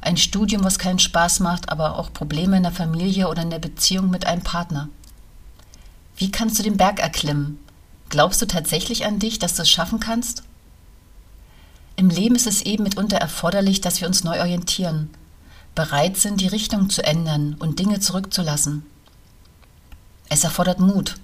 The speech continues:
Schlussstriche zu ziehen, vielleicht sogar einen liebgewonnenen Menschen zu verlassen. Doch mitunter haben wir keine andere Wahl. Wenn du dann kühn genug bist, brichst du auf zu neuen Ufern,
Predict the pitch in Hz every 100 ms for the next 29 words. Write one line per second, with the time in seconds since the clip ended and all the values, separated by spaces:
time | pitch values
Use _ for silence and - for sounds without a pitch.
0 | - - 196 220 - 180 165 - 139 -
1 | 156 151 - - - - - - 156 175
2 | - 196 175 175 180 196 185 185 185 170
3 | 185 196 190 147 160 151 147 147 151 -
4 | - - - - - - - - - -
5 | - - - 185 214 208 233 247 233 214
6 | 208 - 196 208 196 190 190 165 160 143
7 | - - - - - - - - - -
8 | 170 185 185 196 240 - 254 247 214 185
9 | - 151 - - 180 185 - - 190 -
10 | - 170 165 175 185 220 - 143 143